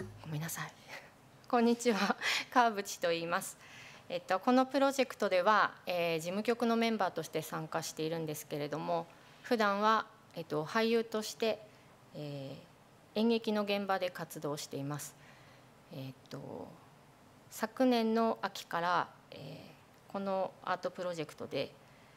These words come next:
えー、先ほどこう自己紹介をしてくださった皆さんとずっと一緒に時間を過ごしてきました。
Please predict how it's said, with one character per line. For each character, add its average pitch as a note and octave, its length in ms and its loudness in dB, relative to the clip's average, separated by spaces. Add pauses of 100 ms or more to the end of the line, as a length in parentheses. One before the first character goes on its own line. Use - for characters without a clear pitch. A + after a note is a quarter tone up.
(360)
え D#3 40 -8
ー、 - 840 -16
先 F3+ 280 -6
ほ F3+ 160 0
ど E3+ 200 0 (400)
こ D#3+ 160 -10
う - 20 -10
自 D#3 180 -8
己 - 20 -14
紹 F3+ 300 0
介 C3+ 180 -2
を C#3+ 80 -6
し - 80 -8
て - 80 -10
く D#3+ 100 -8
だ D#3+ 120 -2
さ D#3+ 120 -2
っ D#3+ 120 -2
た C3 100 -4
皆 D3+ 180 -2
さ B2+ 160 -6
ん B3+ 100 -8
と - 260 -8 (520)
ず F#3+ 180 -2
っ G3 120 -12
と F#3+ 80 0
一 F#3 80 0
緒 F#3 160 -2
に F3 240 -2
時 F3 120 -8
間 F#3 220 2
を F#3 60 -4
過 F3+ 140 -10
ご F3+ 140 0
し - 100 -8
て - 320 -4 (420)
き - 100 -10
ま D#3 140 0
し - 80 -6
た。 - 160 -6